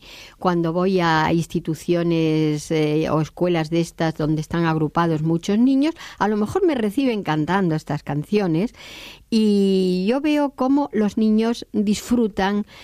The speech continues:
de este tipo de cantos no separado del razonamiento, del lenguaje, de la pregunta, de, del juego. Diríamos que es el juego del lenguaje en la práctica,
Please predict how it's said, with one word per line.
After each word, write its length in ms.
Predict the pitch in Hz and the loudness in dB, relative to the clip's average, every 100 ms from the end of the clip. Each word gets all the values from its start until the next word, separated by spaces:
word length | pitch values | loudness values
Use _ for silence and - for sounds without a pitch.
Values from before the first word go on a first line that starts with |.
| - | -16
de 380 | - 208 196 196 - | -2 0 0 -2 -4
este 300 | 226 - 220 | -4 -4 -4
tipo 460 | - 214 - 202 | -2 -2 0 0
de 180 | 190 190 | 0 -2
cantos 680 | - 220 196 185 - 190 190 | 0 0 0 -2 -2 -2 0
no 160 | 202 202 | -2 0
separado 640 | 196 185 180 196 190 190 | -4 -2 0 2 2 0
del 180 | 180 180 | 0 0
razonamiento, 1080 | 180 180 180 180 185 220 220 208 185 196 196 | 0 0 0 2 2 2 2 0 0 -2 0
del 240 | 180 175 | 2 2
lenguaje, 640 | 175 185 196 226 220 - 208 | 2 2 2 0 0 -2 0
de 120 | 202 | 2
la 140 | 180 175 | 0 0
pregunta, 840 | 156 165 214 240 214 - 196 226 - - - - - | -2 0 2 2 0 -2 -2 -2 -8 -18 -20 -16 -4
de, 920 | 208 202 214 208 208 202 190 185 - | -2 0 2 2 2 2 0 0 -4
del 300 | 208 196 196 | -8 -2 -2
juego. 480 | 170 - 202 156 147 | -2 -2 0 0 -2
Diríamos 540 | 147 185 190 175 175 - | 0 2 2 2 0 0
que 120 | 185 | -4
es 140 | - | 0
el 100 | 147 | -4
juego 420 | - - 190 151 | -2 -2 0 0
del 220 | 135 131 131 | 0 0 0
lenguaje 540 | 127 127 120 - - - - - | 0 0 -2 -4 -12 -12 -8 -2
en 180 | 151 | 0
la 100 | 143 | -2
práctica, 600 | - 123 135 - 101 - | -4 -6 -6 -6 -6 -6